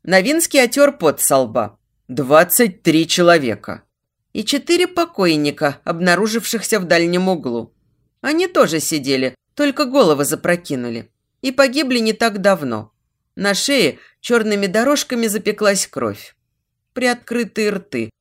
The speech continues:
распахнутые глаза и мухи.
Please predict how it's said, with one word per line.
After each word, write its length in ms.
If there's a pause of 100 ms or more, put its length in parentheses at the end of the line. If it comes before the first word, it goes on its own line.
(120)
распахнутые 800
глаза 600 (220)
и 140
мухи. 540